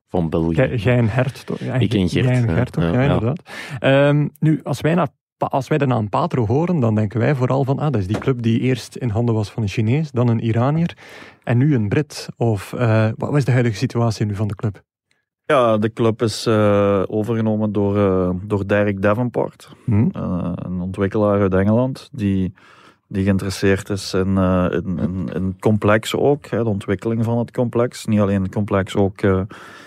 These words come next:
Speaker 3: ook gronden daar rond. Eh, die eigenlijk al, eh, voor Salah Razimi geïnteresseerd
Speaker 2: Mhm.
Speaker 3: was.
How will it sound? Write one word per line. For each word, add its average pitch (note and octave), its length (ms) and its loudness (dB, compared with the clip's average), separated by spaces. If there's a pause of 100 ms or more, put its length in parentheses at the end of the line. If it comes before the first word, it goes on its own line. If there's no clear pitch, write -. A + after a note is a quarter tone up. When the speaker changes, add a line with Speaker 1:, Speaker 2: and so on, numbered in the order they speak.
(360)
Speaker 3:
ook G2+ 220 -4
gronden G#2+ 340 2
daar G2 220 2
rond. G#2 480 -2 (540)
Eh, F#2+ 840 -2 (960)
die G2+ 160 2
eigenlijk G2 340 2
al, G2+ 360 2
eh, G2 340 2
voor G#2 540 0
Salah G2+ 380 -2
Razimi G#2+ 720 2
geïnteresseerd A#2 560 0
Speaker 2:
Mhm. C#3 80 2
Speaker 3:
was. - 340 -6